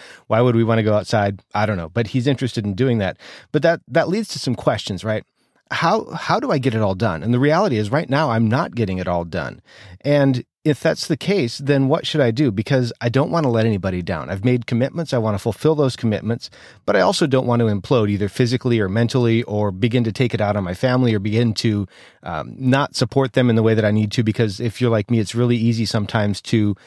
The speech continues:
support the external commitments and just kind of let the dad part slide. So I'm working really hard on that. And frankly, I'm at the place where I've kind of reached a wall. I've reached the place where I think that the season of my life is going to have to transition just because of what's going on. Something's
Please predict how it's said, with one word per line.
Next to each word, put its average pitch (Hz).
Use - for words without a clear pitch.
support 139
the 123
external 120
commitments 104
and 104
just 107
kind 117
of 95
let 110
the 104
dad 101
part 101
slide. 92
So 113
I'm 110
working 120
really 107
hard 131
on 101
that. 101
And 123
frankly, 165
I'm 151
at 151
the 117
place 107
where 101
I've 135
kind 208
of 117
reached 131
a 117
wall. 104
I've 87
reached 135
the 156
place 117
where 113
I 104
think 120
that 117
the 120
season 120
of 110
my 107
life 101
is 101
going 113
to 113
have 113
to 107
transition 98
just 107
because 110
of 98
what's 110
going 101
on. 101
Something's 151